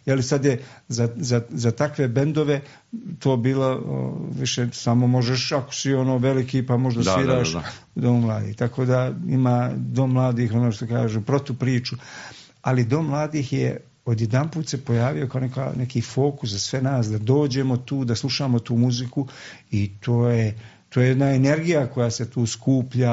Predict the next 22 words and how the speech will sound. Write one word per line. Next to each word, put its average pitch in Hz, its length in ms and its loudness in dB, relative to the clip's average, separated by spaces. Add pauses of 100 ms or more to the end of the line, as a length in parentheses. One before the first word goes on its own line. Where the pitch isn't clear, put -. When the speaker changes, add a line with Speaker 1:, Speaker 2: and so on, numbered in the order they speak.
(100)
Speaker 1:
jednostavno 110 720 -2
imaš 113 360 0
priliku 123 520 0
da, 110 260 -8
da, 110 200 -6
da 107 260 0
gledaš, 117 460 0
da 101 100 -12
slušaš, 123 640 -4 (400)
nije 117 220 6
to 120 200 0
samo 123 260 2
da 113 80 0
trčiš 120 400 -4
po 120 80 2
nekim 117 260 4
malim, 113 400 4 (280)
nego 107 200 -2
to 107 160 -10
je 107 60 -2
jednostavno 117 420 -2
koncertni, 127 680 0